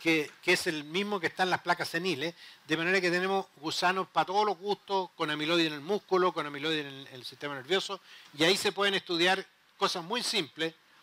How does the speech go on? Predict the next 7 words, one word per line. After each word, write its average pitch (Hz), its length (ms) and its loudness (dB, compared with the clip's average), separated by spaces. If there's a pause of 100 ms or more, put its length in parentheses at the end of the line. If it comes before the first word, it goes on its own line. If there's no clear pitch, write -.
(360)
como, 190 520 4 (100)
eh, 147 400 2
el 156 80 2
estado 175 380 6
oxidativo, 196 720 0 (600)
la 139 260 6
longevidad, 151 920 2